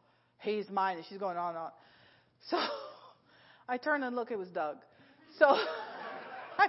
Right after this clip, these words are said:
said, "I'm sorry, honey, but he's already taken." "He's your husband?" I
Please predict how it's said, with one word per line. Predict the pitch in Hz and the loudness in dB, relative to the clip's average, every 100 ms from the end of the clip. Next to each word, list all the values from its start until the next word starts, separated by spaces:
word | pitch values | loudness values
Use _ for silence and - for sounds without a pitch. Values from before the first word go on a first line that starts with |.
| - | 6
said, | 285 262 - - - - - | 2 2 -10 -20 -20 -20 0
"I'm | 349 349 | 0 4
sorry, | 294 262 | 6 6
honey, | 277 247 | 4 -2
but | 226 240 | -2 -4
he's | 277 | 0
already | 269 220 208 | 2 2 0
taken." | 208 208 190 160 - - _ _ | -2 -4 -4 -8 -10 -20 _ _
"He's | - 415 403 190 | 6 8 8 6
your | 170 185 208 220 302 | -2 2 6 10 10
husband?" | 415 508 587 587 523 640 640 622 - - - - - - _ _ _ _ _ - - | 8 8 8 8 6 6 6 4 -8 -20 -20 -20 -20 -20 _ _ _ _ _ -20 -2
I | 285 302 | 4 4